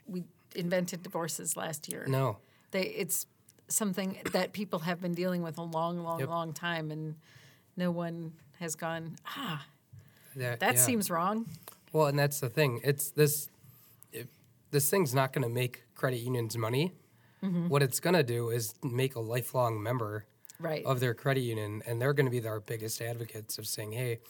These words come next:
Speaker 2: I was, lack of better words, down and out. Like, I didn't know what to do, but I didn't know I was gonna get <laughs> emotional support from my credit union."
Speaker 1: Right.
Speaker 2: So that's one cool thing that we, uh, we ended up kind of hearing about, and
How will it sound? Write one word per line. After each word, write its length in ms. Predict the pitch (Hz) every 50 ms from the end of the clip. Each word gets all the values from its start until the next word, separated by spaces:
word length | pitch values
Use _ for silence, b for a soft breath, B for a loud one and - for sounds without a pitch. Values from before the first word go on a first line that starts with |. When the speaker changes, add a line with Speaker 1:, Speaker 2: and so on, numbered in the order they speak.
| B B B B B -
Speaker 2:
I 140 | 120 127 131
was, 260 | 143 131 110 - - - _ _ _ _ _ _ _ _ _ _ _ - - -
lack 160 | - 113 - -
of 40 | 127
better 160 | 131 131 135
words, 240 | 135 135 143 139 -
down 320 | - - 117 110 120 127
and 120 | 131 123 127
out. 380 | 135 139 131 120 117 113 - -
Like, 120 | 123 113
I 100 | 107 110
didn't 160 | 127 143 123 123
know 80 | 135
what 120 | 135 123 123
to 80 | 127 117
do, 300 | 127 143 151 143 139 143 B B B B B B B B B -
but 240 | - 117 117 - - _ _ _
I 80 | - 117
didn't 160 | 123 156 127
know 140 | 123 131 127
I 80 | 127 127
was 120 | 120 110
gonna 160 | 123 120 123
get 180 | 123 147 120 127
<laughs> 100 | 110 -
emotional 420 | - 117 127 - - 127 127 127
support 480 | 127 - - 120 - - - 147 147 -
from 120 | - 127 120
my 100 | 107 98
credit 320 | - - 123 139 160 180
union." 360 | - 113 110 113 123 139 147 - - _ _
Speaker 1:
Right. 240 | 175 175 165 - - - B B B B B B B B B B _ _ _ _ _ _ _
Speaker 2:
So 320 | - - 120 117 117 113 110
that's 320 | 113 135 143 147 143 -
one 200 | - 143 151 139
cool 260 | 127 - 143 139 131
thing 260 | 127 - - 127 127 123
that 200 | 120 123 120 113
we, 280 | 123 123 120 120 117
uh, 360 | 117 110 110 110 110 107 104 107 107 - _ - -
we 200 | 151 123 120 117
ended 240 | 113 113 113 113 113
up 240 | 110 110 110 - -
kind 200 | - 123 120 117
of 220 | 113 110 107 - b b b b b b
hearing 340 | - - 147 143 135 131 127
about, 300 | 123 117 120 117 113 117
and 240 | 120 117 117 113